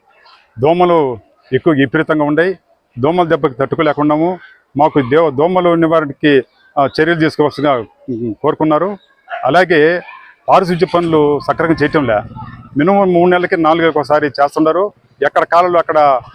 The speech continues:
ఆ పూడిక, పూడిక అయిపోయింది. ఆ, దానివల్ల కూడా దోమలు విపరీతంగా ఉండి,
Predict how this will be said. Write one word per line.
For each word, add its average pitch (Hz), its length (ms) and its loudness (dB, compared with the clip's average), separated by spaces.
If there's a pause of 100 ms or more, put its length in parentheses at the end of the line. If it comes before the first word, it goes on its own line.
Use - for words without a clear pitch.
(220)
ఆ 139 220 4
పూడిక, 151 560 0 (120)
పూడిక 160 160 -2
అయిపోయింది. 156 520 0 (420)
ఆ, 160 160 4
దానివల్ల 185 440 2
కూడా 190 160 4
దోమలు 170 540 2
విపరీతంగా 170 520 -2
ఉండి, 143 360 0